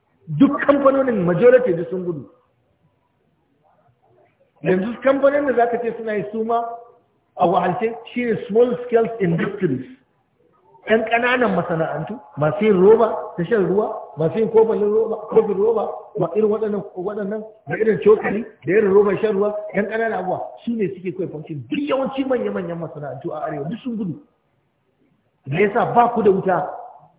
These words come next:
Ba ku da wuta, ba ku kuma nemi wutan ba. Ba ku shirya ku same ta ba. Yana daga cikin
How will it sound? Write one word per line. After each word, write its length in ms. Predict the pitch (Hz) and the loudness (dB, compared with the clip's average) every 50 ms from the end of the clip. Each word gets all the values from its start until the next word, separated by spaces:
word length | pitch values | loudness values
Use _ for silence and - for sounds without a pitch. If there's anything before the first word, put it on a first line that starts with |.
| _ _ _ _ _ 180 _ _ _ _ _ _ _ _ _ _ _ _ - 427 - - - _ _ _ _ _ _ _ 190 196 - - | _ _ _ _ _ _ _ _ _ _ _ _ _ _ _ _ _ _ -20 -20 -20 -20 -20 _ _ _ _ _ _ _ _ -10 -4 -2
Ba 160 | 247 233 233 - | -2 0 0 0
ku 80 | 233 | 2
da 80 | 196 208 | 2 4
wuta, 260 | 196 190 196 214 185 | 4 4 2 2 2
ba 100 | 175 185 | 0 0
ku 120 | - - - | -2 -2 -2
kuma 180 | 196 226 240 | 2 4 4
nemi 200 | 226 208 185 170 | 4 4 4 2
wutan 260 | 180 180 - 196 160 131 | 0 -2 0 -2 -2 -2
ba. 80 | 127 - - - - - - - - - _ _ _ _ _ _ _ _ _ _ _ _ _ _ _ _ _ _ _ - | -2 -6 -8 -10 -14 -16 -20 -20 -20 -20 _ _ _ _ _ _ _ _ _ _ _ _ _ _ _ _ _ _ _ -2
Ba 100 | - 180 | 0 0
ku 100 | - 180 | 0 0
shirya 280 | 165 - 233 226 214 175 | 0 2 4 4 4 4
ku 80 | - - | 4 0
same 240 | - 160 151 156 160 - | -2 -2 -2 -4 -4 -4
ta 80 | 151 - | -6 -6
ba. 100 | - - - - - - - _ _ _ _ _ _ _ _ _ _ _ _ - | -8 -10 -12 -16 -20 -20 -20 _ _ _ _ _ _ _ _ _ _ _ _ 2
Yana 240 | 202 277 285 254 | 4 4 4 4
daga 180 | 208 202 180 196 202 - | 4 2 0 0 -2 -4
cikin 160 | 226 233 226 | -6 -6 -6